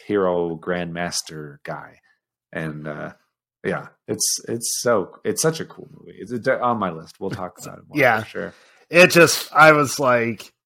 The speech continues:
Speaker 2: <laughs> when I sat down and watched it, 'cause I,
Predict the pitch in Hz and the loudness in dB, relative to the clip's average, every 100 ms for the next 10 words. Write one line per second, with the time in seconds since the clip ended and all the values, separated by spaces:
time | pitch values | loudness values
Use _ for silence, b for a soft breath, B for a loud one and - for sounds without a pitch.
0 | _ _ _ - - 123 262 208 170 233 | _ _ _ -6 -4 4 6 6 8 6
1 | 156 165 156 160 - 175 156 143 131 123 | 6 4 6 6 4 2 4 4 4 2
2 | 143 113 - b b b - 160 170 175 | 0 -8 -14 b b b 2 6 10 10
3 | 208 | 10